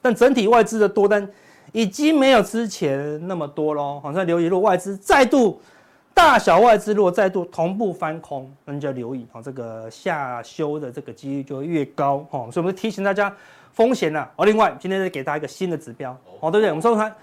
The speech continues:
Speaker 1: 哪一个东西就要看空，哪一两个东西就要看空，哦，那就不客观。
Speaker 2: 啊。
Speaker 1: 我们拿很多东西，我们前，前两次已经拿了蛮多的证据，再拿给大家看一个证据，这是什么？你看到奇怪，外资期货没有很空啊，
Speaker 2: 对。
Speaker 1: 对不对？为什么那么保守呢？因为我们看到这个东西，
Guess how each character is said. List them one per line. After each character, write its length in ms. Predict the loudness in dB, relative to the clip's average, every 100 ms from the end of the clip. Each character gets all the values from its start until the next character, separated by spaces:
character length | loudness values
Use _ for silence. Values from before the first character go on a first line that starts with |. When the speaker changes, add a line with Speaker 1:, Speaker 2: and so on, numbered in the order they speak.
| -16 -4 0
Speaker 1:
哪 280 | 0 0
一 60 | -2
个 120 | 0
东 160 | 0 0
西 120 | -2
就 120 | 0
要 80 | 0
看 220 | 0 -6
空， 200 | -6 -8
哪 180 | -4 -4
一 80 | -2
两 140 | -4
个 80 | -4
东 160 | -4 -4
西 120 | -4
就 60 | -4
要 60 |
看 220 | -4 -10
空， 260 | -12 -14 -14 _
哦， 80 | -12
那 80 | -8
就 120 | -8
不 160 | -4 -6
客 260 | 0 2 2
观。 320 | 4 4 4
Speaker 2:
啊。 280 | -2 -16 -20 _ _
Speaker 1:
我 60 | -10
们 80 | -6
拿 120 | -4
很 200 | -2 -2
多 220 | 2 2
东 180 | 2 0
西， 180 | -2 -4
我 80 | -4
们 160 | -6 -12 _
前， 240 | -4 -4 -4 _ _
前 220 | -10 -6 -2
两 200 | -4 -4
次 140 | -8
已 40 |
经 120 | -8 -8
拿 140 | -10
了 80 | -12
蛮 180 | -12 -10
多 180 | -6 -6
的 100 | -6
证 220 | -10 -10
据， 200 | -12 -14 -4
再 100 | 0
拿 140 | 0
给 140 | 0 2
大 160 | 2
家 60 | 2
看 100 | 0
一 40 |
个 60 | -2
证 160 | -2 -4
据， 120 | -4
这 80 | -4
是 60 |
什 100 | -2
么？ 160 | -2 -4 -12 -20 -4
你 80 | 4
看 120 | 6
到 160 | 6 0 _ _
奇 240 | -10 -6 0
怪， 180 | 4 6
外 140 | 4
资 120 | 0
期 180 | -4 -2
货 60 | -2
没 160 | 2
有 80 | 4
很 140 | 2
空 240 | 4 2 4
啊， 260 | 2 0 -2
Speaker 2:
对。 20 |
Speaker 1:
对 80 | 0
不 60 |
对？ 160 | 2 2
为 140 | 2
什 100 | 0
么 140 | 0 0
那 80 | 2
么 100 | 2
保 260 | 4 4
守 240 | 2 -2 -2
呢？ 180 | -4 -4
因 60 |
为 60 | -6
我 20 |
们 60 | -4
看 140 | -2
到 60 | -4
这 80 |
个 80 | -4
东 180 | -8 -10
西， 180 | -12